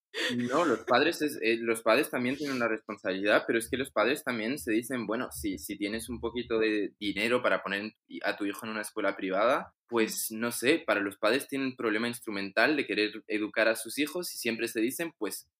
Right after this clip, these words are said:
Speaker 1: en estas escuelas extranjeras voy a encontrar lo mejor".
Speaker 2: Sí.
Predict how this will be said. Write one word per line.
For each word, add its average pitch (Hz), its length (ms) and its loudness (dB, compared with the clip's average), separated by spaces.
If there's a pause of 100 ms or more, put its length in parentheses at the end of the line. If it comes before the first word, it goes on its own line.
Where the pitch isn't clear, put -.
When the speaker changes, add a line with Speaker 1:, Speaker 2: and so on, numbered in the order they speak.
(120)
Speaker 1:
en 110 120 -4
estas 120 280 -4
escuelas 117 360 -2
extranjeras 127 520 0
voy 127 120 0
a 110 40 0
encontrar 107 360 -2
lo 92 120 -4
mejor". 151 420 -2 (260)
Speaker 2:
Sí. 120 160 -2